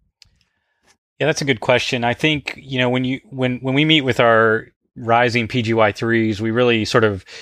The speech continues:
uh, do a couple things. One is take into account where they're at academically and making sure that from a program standpoint, we help them reach any milestones that they haven't reached yet. Uh, that's sort of from the program side. And then what we try to do is partner with them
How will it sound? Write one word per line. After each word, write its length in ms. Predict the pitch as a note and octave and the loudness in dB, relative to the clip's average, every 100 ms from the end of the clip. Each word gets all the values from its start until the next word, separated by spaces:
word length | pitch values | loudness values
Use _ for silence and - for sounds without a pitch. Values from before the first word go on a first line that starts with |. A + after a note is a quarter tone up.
| - - - _ | -20 -20 -20 _
uh, 240 | A2 A2 G2+ | -4 -4 2
do 140 | C#3 | 2
a 40 | |
couple 260 | C3+ D3+ B2 | 2 -2 0
things. 300 | A#2+ A2+ G#2 | -2 0 0
One 180 | C3+ D3 | 2 4
is 220 | A#2+ - | 2 0
take 240 | C3+ A#2+ | -4 -2
into 720 | B2 A#2 - A#2+ A2+ A2 A2 A2+ | -2 -4 -2 0 0 0 -2 -6
account 420 | - B2 A2 G#2+ | -4 -2 -2 0
where 220 | A2+ A2+ | 2 4
they're 180 | A2 A2 | 4 4
at 320 | A2 A2 - - | 4 2 -2 -2
academically 800 | A2 A2 G#2 A#2 B2+ G3+ G3+ B2+ | 0 0 -2 -2 -4 -6 -4 -4
and 160 | A2+ | -2
making 280 | A#2 A2 A#2 | -2 0 -2
sure 320 | - B2 A#2 | 2 4 4
that 240 | G#2+ G2+ - _ - - - - _ | 4 2 -2 _ -20 -20 -20 -20 _
from 140 | A#2 | -2
a 80 | A2 | 0
program 380 | - B2 A#2 G#2 | 0 2 2 0
standpoint, 680 | - A2+ G#2 A#2 A2+ G#2+ G#2+ | 0 0 0 0 2 0 -2
we 520 | A2 G#2+ G#2 G#2 G2 - _ | 0 2 0 -2 -4 -12 _
help 260 | - C3 - | -4 -4 0
them 260 | A#2+ A2+ | 0 2
reach 240 | A#2 A2+ A#2+ | 2 2 0
any 120 | A2 | 0
milestones 580 | A2 G#2+ G2+ - G#2+ G2+ | 2 2 0 -2 -2 -4
that 100 | F#2+ | -2
they 120 | G2+ | 0
haven't 280 | G#2 G2+ G2 | 0 -4 -8
reached 320 | G2 - - | -8 -8 -6
yet. 320 | G#2 G#2 - - - _ _ _ | -4 -4 -6 -20 -20 _ _ _
Uh, 180 | G#2+ G#2 | -6 0
that's 180 | B2 - | 0 2
sort 180 | C#3 | 2
of 80 | A#2 | 2
from 120 | A#2+ | -2
the 60 | G#2 | -4
program 460 | - B2 A2 G#2 G2+ | 0 0 2 0 0
side. 400 | - G2+ G#2 G#2 | 0 2 0 0
And 80 | |
then 80 | C#3 | 0
what 120 | D3 | 0
we 100 | B2 | 0
try 160 | A#2 E3 | 0 0
to 80 | D#3 | 0
do 140 | A#2 | -2
is 120 | G#2+ | -2
partner 380 | - C3+ D3 C3 | 0 0 0 -2
with 160 | G#2+ - | -6 -2
them 420 | A2 G#2+ G#2 G#2 | -2 0 -4 -8